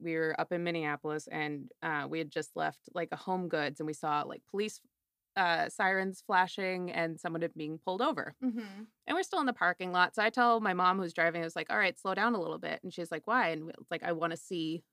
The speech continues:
Speaker 1: who they're pulling over." And, um, yeah, and so, you know, we realized that they're, they're pulling over a white driver, and I was like, "Okay, we're good." And my mom's like, "What was that about?" And I said, "One of the things that we can do to be better white people, because we have the privilege to do this,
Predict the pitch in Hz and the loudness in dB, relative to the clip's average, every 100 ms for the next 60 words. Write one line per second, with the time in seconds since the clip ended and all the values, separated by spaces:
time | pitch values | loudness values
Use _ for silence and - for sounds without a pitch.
0 | _ 175 156 - 156 160 254 254 - - | _ -4 -4 -4 -6 0 0 0 -6 -14
1 | 190 _ _ _ _ _ 214 208 190 180 | -18 _ _ _ _ _ -2 -2 -2 -6
2 | - 208 202 170 156 - - _ _ _ | -2 2 6 4 2 -6 -14 _ _ _
3 | _ _ _ 311 202 208 208 214 - 208 | _ _ _ -2 0 0 0 -4 0 0
4 | 196 - 220 202 240 233 214 208 202 202 | 0 -2 0 2 4 6 6 2 0 0
5 | 196 196 196 175 170 170 170 151 143 147 | 2 0 0 0 2 2 2 2 -2 -2
6 | 147 139 170 185 226 - 254 214 196 220 | 0 0 -2 -2 -4 -2 0 -2 0 0
7 | 185 190 196 196 202 202 196 190 180 - | 0 -4 -6 -6 -6 -4 -6 -2 0 0
8 | - _ _ _ - 214 202 208 220 202 | -4 _ _ _ -4 -2 -2 -4 -6 -8
9 | _ - 202 196 202 185 196 220 226 247 | _ -20 -20 -16 -12 0 4 4 4 0
10 | - 262 240 214 196 196 - 175 175 214 | 2 4 4 2 0 -4 -4 -4 0 0
11 | 170 151 156 _ _ _ - 302 262 208 | 0 -2 -6 _ _ _ -4 0 0 2
12 | 180 160 156 151 - 160 151 151 165 - | 2 2 -2 -6 -8 -10 -6 -6 -6 2
13 | 220 202 190 180 180 151 165 180 151 147 | 2 2 -4 0 0 0 -4 -2 -2 -4
14 | 143 - 143 165 208 151 143 - | -8 -12 -8 -6 -4 -4 -6 -8